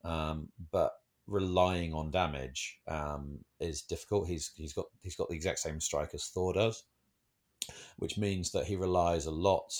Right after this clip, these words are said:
on the extra damage from hitting a wild and throwing you into a bit of terrain that's somewhere nearby behind you. So that's where the Brace or Indomitable comes in, as being a useful tech piece, but it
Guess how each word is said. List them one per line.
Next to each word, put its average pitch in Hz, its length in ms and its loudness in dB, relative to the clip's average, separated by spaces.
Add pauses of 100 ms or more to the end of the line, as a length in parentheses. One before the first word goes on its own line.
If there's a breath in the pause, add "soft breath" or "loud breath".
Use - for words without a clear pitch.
(160)
on 80 440 0
the 78 140 -6
extra 92 300 -2
damage 76 380 -4
from 78 140 -8
hitting - 220 -12
a 76 60 -6
wild 78 420 -2
and 73 100 -10
throwing 76 280 -4
you 71 100 -8
into 71 220 -10
a - 20 -6
bit - 120 -4
of - 100 -8
terrain 69 260 -6
that's - 160 -12
somewhere 73 240 -8 (100)
nearby 76 360 -6
behind 69 420 -12
you. 50 80 -16 (600 soft breath)
So 87 380 2
that's - 280 0
where 87 160 0
the 78 80 -6
Brace 82 640 0
or 85 260 -2
Indomitable 78 520 -6
comes 76 400 -6
in, 71 340 -6 (320)
as 71 100 -8
being 73 580 -6
a 76 160 -4
useful 80 400 -10
tech - 300 -8
piece, - 340 -8 (340 soft breath)
but 90 100 2
it 85 120 0